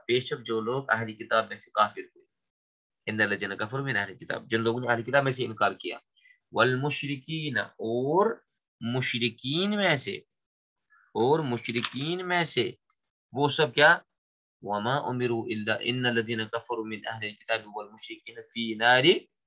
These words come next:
جَهَنَّمْ"، سب دوزخ کی آگ میں جائیں گے۔ ہاں، "اولا خالدین فیہا"، جہاں وہ ہمیشہ ہمیشہ رہیں گے۔ یہ لوگ بدترین خلائق ہیں، اولئک هُمْ شَرُّ البریہ،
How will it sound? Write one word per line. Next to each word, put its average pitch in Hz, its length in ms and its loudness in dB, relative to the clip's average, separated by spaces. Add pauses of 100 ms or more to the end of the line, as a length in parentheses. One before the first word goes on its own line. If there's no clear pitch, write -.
(280)
جَهَنَّمْ"، 156 520 0 (400)
سب - 300 4
دوزخ 139 480 4
کی 120 120 -6
آگ 107 220 4
میں 98 140 -10
جائیں 87 260 -10
گے۔ - 120 -20 (1500)
ہاں، 117 180 6 (460)
"اولا 104 460 6
خالدین 139 680 4
فیہا"، 101 280 -2
جہاں 123 340 2
وہ 131 240 -4
ہمیشہ 160 360 0
ہمیشہ 139 400 -2
رہیں 110 200 2
گے۔ - 340 -16 (360)
یہ 117 240 4
لوگ 120 240 2
بدترین 110 640 0
خلائق - 540 -2
ہیں، 98 80 -12
اولئک 104 600 -2
هُمْ 104 260 -10
شَرُّ 160 200 0
البریہ، 98 680 -6